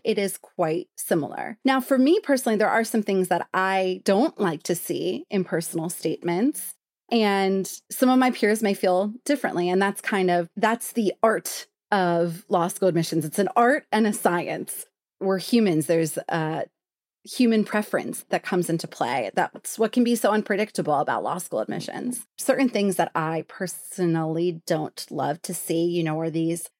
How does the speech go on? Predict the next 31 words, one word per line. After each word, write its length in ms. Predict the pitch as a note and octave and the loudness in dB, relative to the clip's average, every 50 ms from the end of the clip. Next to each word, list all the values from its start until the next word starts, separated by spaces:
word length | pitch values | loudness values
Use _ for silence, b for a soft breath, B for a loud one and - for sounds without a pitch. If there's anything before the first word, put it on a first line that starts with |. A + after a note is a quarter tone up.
| _ | _
really, 320 | - F#3+ A3 A#3 C4 A#3+ G#3+ | -2 0 2 4 4 4 4
like, 220 | G#3 G3 D#3+ - _ - | 4 2 0 0 _ -4
detailed 640 | - F#3+ F#3 F#3 F3+ - - G#3 G3+ F#3 F3+ E3+ | 0 0 0 0 -2 -4 -4 -2 0 -2 -2 -4
stories 640 | - - - - - F3 E3+ F3 F3+ F#3 G3+ F#3+ - | -6 -12 -8 -2 0 2 2 2 2 2 0 0 0
about 300 | G3 E3 D#3+ D3+ - - | 0 0 0 -2 -2 -4
childhood 1000 | - - - - D3 D3+ E3 F3+ G3+ G#3+ A#3 G#3+ - - - C4+ D4 D4+ E4+ E4 - | -6 -8 -4 -2 0 2 2 2 2 2 0 -2 -4 -6 0 2 2 4 4 2 0
that 100 | - F3 | 0 0
I 360 | E3 E3 D#3+ D#3+ D#3+ D#3+ F3+ - _ - | 0 0 0 0 -2 -2 -4 -8 _ -2
think 360 | - G3+ F#3 F3+ - - - _ - | 0 2 2 2 0 -6 -18 _ -4
are 600 | - D#3 E3 D#3+ D#3+ E3 C3 - - - - - - | 0 0 2 2 2 0 0 0 0 -2 -4 -4 -2
maybe 640 | - F3+ E3 D#3 D#3+ E3+ E3+ E3 E3 E3+ - - - | 0 0 0 0 0 0 0 0 0 -2 -4 -4 0
embellished 1040 | F#3+ F3 D#3+ D3 C#3+ _ _ - - D#3 D3 E3 F3 F#3+ G#3 A#3 A#3 - - - - | 2 2 2 0 -2 _ _ -4 -2 -2 0 0 0 2 0 0 -2 -4 -6 -2 -2
or 140 | E3+ D#3 | -2 -2
exaggerated 960 | D#3 C#3+ C#3 - - - B2 B2+ - E3+ - A3 A3 A3 A#3 B3+ A#3+ C4 B3 C4+ | -2 -4 -6 -6 -4 -4 -2 -2 -4 -4 -4 -4 -2 0 0 2 2 2 0 0
a 80 | C4 | -2
bit, 580 | - - C4+ C4 C4 C4 - - - - - - _ | 0 0 0 0 0 -2 -4 -6 -12 -12 -12 -10 _
or 640 | - G#3+ F#3+ F#3+ F#3 F3+ F3+ F3+ F3 F3 F3 F3+ - | 0 2 4 4 4 4 4 4 2 2 0 0 -2
if 140 | - E3 - | -4 -4 -4
somebody 460 | - - - G3+ F#3+ G3 G3 G3+ G3 | -2 0 2 2 2 2 2 2 0
is 140 | F#3 F3 - | 0 -2 -2
telling 580 | - - - - G#3 G3 F#3 F3+ F3+ F3+ F#3 G3 - _ | -8 -6 -2 0 0 2 2 2 2 2 0 -2 -6 _
the 200 | - F3+ F3+ G3 | -6 -2 -2 0
story 580 | F#3+ - - - G3+ F#3 F#3 F#3+ G3 G3 G#3 G#3+ | -2 -2 0 2 4 4 4 4 2 2 2 2
of 180 | - E3+ F3+ - | 2 0 -2 -2
somebody 480 | - - F#3 F3 E3+ E3 E3+ E3 - | -2 0 0 2 2 2 0 -2 0
else. 540 | - D#3+ E3+ G#3 D#4 A4+ - - - - - - | 0 0 2 2 0 0 -2 -6 -10 -12 -12 -10
So 180 | - - G#3 F#3 | -4 0 2 2
if 100 | E3+ - | 2 2
they're 120 | - D#3+ | -2 -4
talking 480 | - - - F3 E3+ - - A3 G3+ F#3+ | -4 -2 -2 -2 -2 0 0 0 2 2
about 340 | E3 - E3+ E3 E3 D#3 | 2 2 0 2 0 0